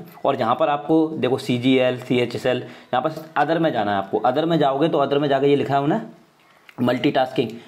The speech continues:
बस इस पर जाके आपको click कर देना है यहाँ पर result पर। तो जैसे ही आप click करेंगे तो पीडीएफ़ अभी थोड़ी देर में download हो जाएगा, एक second रुकनिएगा।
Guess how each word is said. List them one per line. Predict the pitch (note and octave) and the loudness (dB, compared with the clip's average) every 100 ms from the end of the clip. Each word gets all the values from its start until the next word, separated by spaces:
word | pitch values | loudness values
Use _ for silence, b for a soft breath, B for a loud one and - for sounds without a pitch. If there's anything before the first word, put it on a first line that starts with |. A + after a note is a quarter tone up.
| B | B
बस | B2+ - - | -6 -4 -6
इस | - | -2
पर | F3+ | 0
जाके | D#3+ D3 | 0 2
आपको | D3+ - | 0 -2
click | - C#3 C#3 | -2 -2 0
कर | B2+ | 0
देना | A#2 C#3 | 0 0
है | C3+ | 0
यहाँ | A2 | 0
पर | A#2+ | 0
result | A2+ A2+ A2+ | 2 2 0
पर। | E3 E3+ - B B B - | -2 -4 -14 B B B -4
तो | |
जैसे | A2+ B2+ | 0 0
ही | D3 | 0
आप | D3 - | -2 -2
click | - C#3+ C#3+ | -2 0 0
करेंगे | B2+ C#3 E3 E3+ - | -2 0 -2 -4 -8
तो | C3 - | -8 -4
पीडीएफ़ | C3 B2 C3+ B2+ | -2 2 2 0
अभी | B2 | -4
थोड़ी | A#2 A2+ | -4 -2
देर | G#2+ G#2+ | 0 0
में | A2 G#2 | 0 0
download | G2 A2 | 0 0
हो | A2 | 0
जाएगा, | G#2 G#2 | 0 0
एक | A2+ G#2+ | -2 -4
second | - F#2+ | -6 -8
रुकनिएगा। | F#2+ G#2+ A#2+ | -4 -4 -6